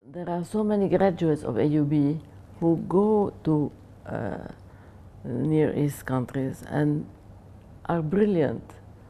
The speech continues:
and they become head of states. They, they become very, very, uh, important. Can you imagine Lebanon without A U B? <gasps>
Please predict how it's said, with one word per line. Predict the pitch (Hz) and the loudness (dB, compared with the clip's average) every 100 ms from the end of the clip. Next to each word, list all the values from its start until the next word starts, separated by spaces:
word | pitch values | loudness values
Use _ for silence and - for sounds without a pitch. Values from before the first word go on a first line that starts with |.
| - - - - - - - - - | -20 -20 -20 -20 -20 -20 -20 -16 -4
and | 143 | 0
they | 156 | 2
become | 156 151 160 156 156 - - | 0 0 0 0 -2 -6 -8
head | 170 180 151 | -2 0 0
of | 147 | -2
states. | 151 - 208 170 - - - - - - - - - - - - - - - | -2 0 0 0 -6 -20 -20 -20 -20 -20 -20 -20 -20 -20 -20 -20 -20 -20 -16
They, | - 131 127 | -4 -2 0
they | 117 147 | 0 0
become | 147 147 151 151 | 0 0 0 2
very, | 160 165 | 2 2
very, | 156 165 156 156 143 - | 2 2 0 0 -2 -4
uh, | - 147 151 117 80 170 151 - - - - - - - | -4 -2 -2 -6 -8 -12 -16 -18 -20 -20 -20 -20 -20 -2
important. | 165 156 190 214 214 135 - - - - - - - - - - - - - - | -2 0 0 0 -2 -6 -8 -12 -20 -20 -20 -20 -20 -20 -20 -20 -20 -20 -20 -6
Can | 165 170 | 0 2
you | 185 | 4
imagine | 135 196 202 175 170 | 2 2 2 0 2
Lebanon | 180 170 170 175 165 | 4 4 4 4 2
without | 151 151 175 170 | 6 4 4 0
A | 143 | 0
U | 151 | 0
B? | 139 151 175 202 196 - - - - - - | 0 -2 -2 -4 -6 -12 -20 -20 -20 -20 -18
<gasps> | - | -8